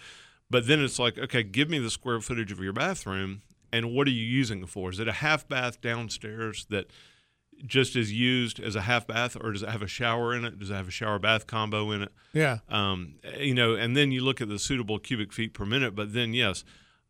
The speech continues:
Speaker 1: a better, rather than going and getting just a regular ceiling paint, you wanna get a bath and spa paint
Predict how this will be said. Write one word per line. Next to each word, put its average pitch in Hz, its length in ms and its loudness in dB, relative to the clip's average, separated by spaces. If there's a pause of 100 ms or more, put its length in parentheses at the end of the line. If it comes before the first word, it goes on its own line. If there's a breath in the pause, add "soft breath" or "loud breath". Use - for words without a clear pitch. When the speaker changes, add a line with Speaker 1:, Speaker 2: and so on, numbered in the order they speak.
(220)
Speaker 1:
a 120 100 -2
better, 123 540 4 (100)
rather 135 360 6
than 117 180 0
going 123 300 0
and 107 100 -4
getting 113 240 0
just 110 240 -2
a 107 80 -2
regular 104 340 2
ceiling 127 460 0
paint, - 340 -10 (680)
you 110 180 -4
wanna 113 160 -2
get 107 140 0
a 98 40 -2
bath 104 360 2
and 90 140 -8
spa 98 300 -2
paint 87 360 -6